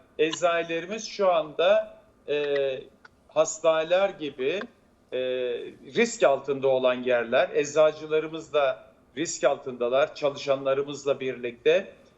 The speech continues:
E, tabii biz de bu noktada vatandaşın sağlığı noktasında bu olaya katkı sunmaya çalışıyoruz.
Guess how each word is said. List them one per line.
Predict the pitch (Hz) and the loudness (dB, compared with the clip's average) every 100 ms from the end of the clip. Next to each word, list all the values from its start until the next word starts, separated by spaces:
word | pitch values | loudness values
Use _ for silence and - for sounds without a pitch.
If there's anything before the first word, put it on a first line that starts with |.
| _ - | _ -2
E, | 131 127 127 123 120 117 120 | 2 4 2 2 2 0 2
tabii | 156 151 156 | 2 2 -4
biz | 175 170 135 | -6 -6 0
de | 151 180 202 139 | 2 2 0 -6
bu | 165 | 0
noktada | 160 - - 139 147 170 208 - _ _ | 0 0 0 0 2 0 -2 -12 _ _
vatandaşın | 131 135 160 160 151 160 151 | 0 4 2 0 -4 -6 -14
sağlığı | - 151 143 143 160 165 | -6 -2 0 0 -4 -4
noktasında | 131 - 135 131 135 131 185 196 - - _ _ | -4 -4 -6 -4 -4 2 2 2 -10 -20 _ _
bu | 180 180 | 4 4
olaya | 160 175 202 | 6 2 2
katkı | 185 196 - 226 | 0 0 -2 -8
sunmaya | - 175 139 123 120 | -6 -6 -2 -2 -2
çalışıyoruz. | 139 - 113 131 120 127 185 - | -6 -6 -6 -2 0 0 -4 -10